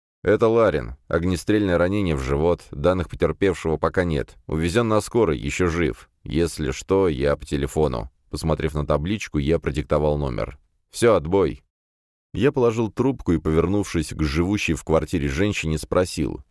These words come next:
не слышала ли она ненароком выстрела минут двадцать назад. «Вы знаете, если и слышала, то внимания не обратила.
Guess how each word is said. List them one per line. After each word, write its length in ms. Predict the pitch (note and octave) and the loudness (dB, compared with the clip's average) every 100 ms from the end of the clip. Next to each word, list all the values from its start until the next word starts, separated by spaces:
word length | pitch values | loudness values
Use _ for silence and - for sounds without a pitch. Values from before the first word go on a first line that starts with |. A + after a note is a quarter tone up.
| _ | _
не 180 | E2+ G#2+ | -4 -2
слышала 540 | - D#3+ C#3+ F#2+ E2+ | 2 0 2 -2 0
ли 160 | E2 D#2+ | 0 0
она 340 | E2 F2 F#2+ | 0 0 0
ненароком 640 | E2+ E2 E2 G#2 G#2 G2+ E2+ | 0 0 2 2 0 -2 0
выстрела 560 | F2+ B2+ - D2+ D2 | 0 -2 0 0 0
минут 320 | D2+ D#2+ D#2+ - | 0 0 -2 -4
двадцать 560 | D2+ D#2 F2+ - - | -4 2 2 2 -6
назад. 500 | D2 C#2+ - G1+ - _ _ _ _ _ - | -2 -2 -2 -6 -10 _ _ _ _ _ -6
«Вы 180 | G#2+ | -2
знаете, 460 | A#2 D#3+ F#3+ C3+ - | 0 0 -2 -4 -6
если 340 | D#3 G3 F#3+ | -4 -4 -2
и 80 | F#3 | -4
слышала, 520 | E3+ G#3+ G#3+ - D#3+ | -4 -4 -4 0 0
то 180 | D3+ E3+ | 2 0
внимания 460 | D3+ F3 D#3+ A#2+ G#2+ | 0 0 2 2 2
не 100 | G#2+ | 2
обратила. 560 | G#2 A2 - A2 G2 | 4 2 2 2 0